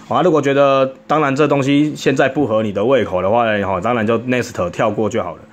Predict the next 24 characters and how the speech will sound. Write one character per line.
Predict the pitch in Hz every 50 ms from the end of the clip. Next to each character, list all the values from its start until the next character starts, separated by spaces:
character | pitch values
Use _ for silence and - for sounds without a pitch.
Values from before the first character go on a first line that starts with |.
| - - - - - -
哦， | - 117 120
对 | 127 165 160
啊， | 131 120
再 | 131 151 139
次 | 143 147
跟 | 139 147 143 139
各 | 139
位 | 135 135 131
讲 | 127 107 85 104
一 |
下 | 107 117 101
哦， | 92 87 -
它 | 139 143
不， | 143 - - - 160 175
它 | 180 175
的 | 175 165 156 151
肩 | 147 - 170 180 185
膀 | 170 127 107 113
这 | 143
边 | 135 151 156 156
有 | 135 104 95 95 98 101
四 | - - - 170 147
个 | 120 113 113
孔， | 113 - 92 82 82